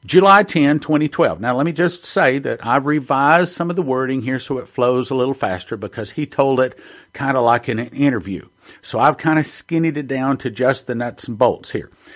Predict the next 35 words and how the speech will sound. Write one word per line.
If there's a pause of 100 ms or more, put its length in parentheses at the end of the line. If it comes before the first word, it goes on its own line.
(140)
But
I
was
very
careful
not
to
change (300)
any
of
the
things
that
he
was
saying. (260)
I
only
just
reworded
it
so
it
flows
a
little
bit
better
for
radio,
okay? (760)
July
ten,
twenty
twelve.